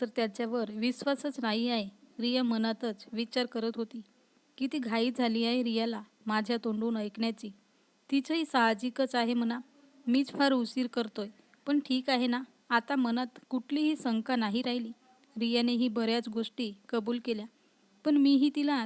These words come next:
तितकाच आवडतो हे सांगणे तिने सिफायतीने टाळले. "मानलं हं रिया तुला, काय गेलं असतं बोलली असती तर, पण नाही,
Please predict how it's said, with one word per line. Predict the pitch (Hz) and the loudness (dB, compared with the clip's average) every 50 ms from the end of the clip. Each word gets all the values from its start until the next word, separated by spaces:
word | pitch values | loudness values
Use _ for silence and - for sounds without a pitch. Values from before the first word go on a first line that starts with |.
| 220 196 | -2 -4
तितकाच | 247 233 - - - 269 254 - | -4 -4 -4 -4 -6 -4 -2 0
आवडतो | 247 226 214 226 233 240 - - 220 - _ _ _ _ _ _ - | 0 0 0 -2 -2 -4 -6 -10 -10 -12 _ _ _ _ _ _ -2
हे | - 294 | 0 0
सांगणे | 277 - 269 247 226 226 233 240 254 269 | 0 2 4 4 4 4 2 2 0 0
तिने | - 254 254 254 262 233 208 - _ _ _ _ _ _ _ _ _ _ _ - - - | 0 0 2 2 2 2 0 -4 _ _ _ _ _ _ _ _ _ _ _ -12 -4 -2
सिफायतीने | 262 247 - - 285 285 294 - 285 269 262 269 | -2 -2 0 2 2 2 2 2 2 2 4 2
टाळले. | 277 269 254 233 220 214 226 233 220 214 - _ - _ _ _ _ _ _ _ _ - | 2 2 2 2 2 2 0 -2 -2 -4 -8 _ -20 _ _ _ _ _ _ _ _ -2
"मानलं | - 226 233 226 233 254 269 | 2 4 4 4 4 4 2
हं | 269 240 233 262 | 2 2 2 2
रिया | 277 269 247 247 254 | 2 2 0 0 0
तुला, | 247 262 247 240 240 269 - _ _ _ _ _ _ _ _ _ - | -2 -2 -2 -4 -4 -6 -8 _ _ _ _ _ _ _ _ _ -2
काय | - 247 233 240 262 | 2 4 4 4 4
गेलं | 254 240 262 254 262 262 240 | 2 0 0 2 2 0 0
असतं | 233 - - - 262 233 208 190 185 | -2 -4 -4 -4 -4 -4 -4 -6 -8
बोलली | 214 220 226 233 226 233 240 254 | -6 -2 0 0 0 0 0 0
असती | 247 233 240 - 247 233 - | 0 -2 -2 -6 -8 -6 -6
तर, | 247 233 - _ _ _ _ _ _ _ - | -8 -8 -10 _ _ _ _ _ _ _ 2
पण | 285 285 | 4 4
नाही, | 285 277 269 262 262 269 226 | 6 6 6 6 4 2 0